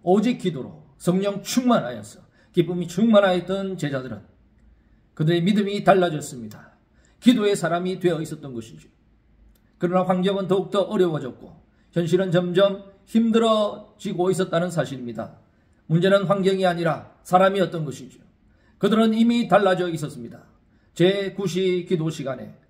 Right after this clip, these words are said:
성전에서 기도하려고 베드로와 요한이 떠나게 됩니다. 성전 미문에 나면서부터 걷지 못하는 자가 구걸하고 있었지요. 사고를 당해서가 아니라 태어나면서부터 걷지 못하는 장애인,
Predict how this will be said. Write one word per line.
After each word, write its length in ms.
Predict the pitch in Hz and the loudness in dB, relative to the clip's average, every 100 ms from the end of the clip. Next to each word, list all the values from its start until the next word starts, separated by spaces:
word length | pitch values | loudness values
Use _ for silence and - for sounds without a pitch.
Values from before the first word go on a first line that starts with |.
| _ _ - | _ _ -6
성전에서 1040 | 180 180 196 190 185 202 202 180 - _ - | 0 0 0 0 2 2 2 -4 -18 _ 2
기도하려고 1000 | 233 208 196 196 185 220 220 - - _ _ _ _ _ _ _ _ _ _ _ _ _ _ _ _ | 4 6 4 4 0 -2 -4 -8 -20 _ _ _ _ _ _ _ _ _ _ _ _ _ _ _ _
베드로와 680 | 170 175 185 190 196 - 143 | 2 4 4 2 0 -4 -4
요한이 400 | 160 147 156 151 | -2 0 -4 -4
떠나게 320 | 165 139 139 | -4 -4 -6
됩니다. 440 | 127 117 107 - - _ _ _ _ _ _ _ _ _ | -10 -10 -14 -16 -20 _ _ _ _ _ _ _ _ _
성전 420 | - 185 190 220 | -2 2 2 0
미문에 380 | 202 202 208 214 | -2 -4 -2 0
나면서부터 680 | 190 202 208 196 190 214 202 | 2 2 0 -4 -2 -2 0
걷지 260 | 196 196 | -2 -2
못하는 420 | 185 180 175 180 170 | -4 -2 -2 -2 -2
자가 440 | 160 151 135 - _ | -2 -2 -4 -14 _
구걸하고 500 | 196 196 190 175 160 | -2 4 6 6 0
있었지요. 400 | 151 104 - - _ _ _ _ _ _ _ _ _ _ | -8 -12 -18 -20 _ _ _ _ _ _ _ _ _ _
사고를 400 | 175 180 220 208 | 2 4 2 0
당해서가 840 | 196 196 175 196 196 190 185 - | 0 -2 0 2 2 2 0 0
아니라 420 | 156 151 120 - _ _ _ _ | -2 -2 -6 -10 _ _ _ _
태어나면서부터 840 | 220 233 208 208 214 208 175 208 208 | 0 2 2 0 -4 -6 -4 -4 0
걷지 300 | 185 - 196 | -2 -2 -6
못하는 440 | 180 175 175 175 | -4 -2 -4 -4
장애인, 380 | 156 143 120 | -2 -4 -6